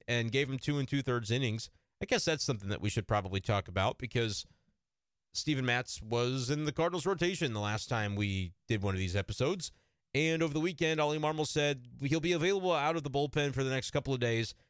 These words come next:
and then we're gonna reset the rotation after the two off days. So I don't, I would hope that the two and two-thirds innings of one-run baseball while striking out four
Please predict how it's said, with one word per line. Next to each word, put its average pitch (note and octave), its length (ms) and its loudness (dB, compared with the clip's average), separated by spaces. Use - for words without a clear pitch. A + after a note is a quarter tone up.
and C3 180 2
then C#3 140 2
we're C3+ 120 2
gonna C3 200 0
reset C3+ 460 0
the B2+ 80 2
rotation A#2+ 560 2
after A2+ 280 -2
the G2 120 -4
two A2+ 200 0
off G2 180 2
days. - 200 -6
So A2+ 300 2
I C#3+ 140 8
don't, G3+ 200 0
I E3 260 4
would D3 120 2
hope D#3+ 240 4
that C#3 120 -6
the C#3 60 -4
two E3+ 220 0
and D3+ 120 0
two-thirds D3+ 520 0
innings D3 300 0
of B2 100 -2
one-run C3+ 440 2
baseball C3 520 2
while A2+ 120 2
striking C3 440 0
out A#2 160 2
four C#3 420 2